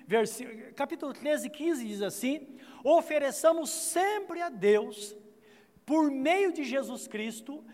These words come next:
sacrifícios de louvor, que são frutos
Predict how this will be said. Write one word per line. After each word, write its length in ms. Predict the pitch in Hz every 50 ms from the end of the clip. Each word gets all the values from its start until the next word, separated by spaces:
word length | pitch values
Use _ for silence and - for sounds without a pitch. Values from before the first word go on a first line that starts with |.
| - -
sacrifícios 1120 | - - - - 294 285 285 285 277 277 220 - - - 359 403 359 - 392 339 285 220
de 100 | 214 269
louvor, 800 | 240 240 233 220 214 190 139 127 160 165 165 180 196 240 - - - - - - - -
que 120 | - 277 254
são 420 | - - - 277 277 294 285 254
frutos 640 | - - - 226 254 247 254 - 240 233 - -